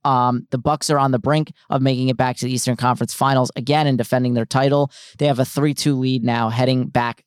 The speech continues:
to Milwaukee. Okay, let's talk about Grizzlies and Warriors. This has been an interesting series. A lot of injuries, a lot of,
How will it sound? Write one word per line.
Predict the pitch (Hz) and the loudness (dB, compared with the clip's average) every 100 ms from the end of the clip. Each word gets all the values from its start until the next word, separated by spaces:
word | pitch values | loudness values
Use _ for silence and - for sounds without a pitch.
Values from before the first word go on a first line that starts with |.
| - | -6
to | 127 | -2
Milwaukee. | 120 113 104 107 98 - - - - - _ _ _ _ _ _ _ - | 0 2 2 0 0 -6 -16 -18 -12 -12 _ _ _ _ _ _ _ -2
Okay, | 170 165 131 | 0 2 2
let's | 139 - | 2 0
talk | 160 139 | 0 2
about | 139 127 | 2 0
Grizzlies | 120 143 135 151 147 139 | 0 0 0 0 0 0
and | - 131 117 | -2 -2 0
Warriors. | 127 143 143 143 | 2 2 2 0
This | - - | 0 -2
has | 135 123 | -2 0
been | 135 | 2
an | 127 | 2
interesting | 127 - 120 120 117 | 0 -2 -2 -2 -2
series. | - 139 135 131 | 0 2 2 0
A | 123 | 2
lot | 123 | 2
of | 123 117 | 2 0
injuries, | 139 127 131 135 123 | -4 0 0 0 0
a | |
lot | 123 120 | 2 2
of, | 120 | 2